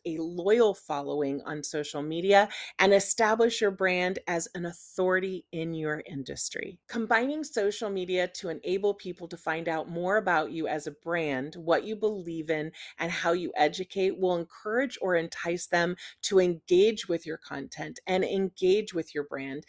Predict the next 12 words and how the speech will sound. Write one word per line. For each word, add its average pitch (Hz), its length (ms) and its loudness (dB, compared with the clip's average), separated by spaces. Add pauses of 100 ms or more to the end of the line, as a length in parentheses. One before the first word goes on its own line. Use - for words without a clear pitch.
(180)
and 196 220 4
get 240 120 8
a 262 80 8
conversation 202 880 0
going 170 460 2
and 170 120 -6
encouraging 185 680 -2
them 160 200 -4
to - 140 -12
convert 151 480 -6
to 160 120 -10
leads 160 480 0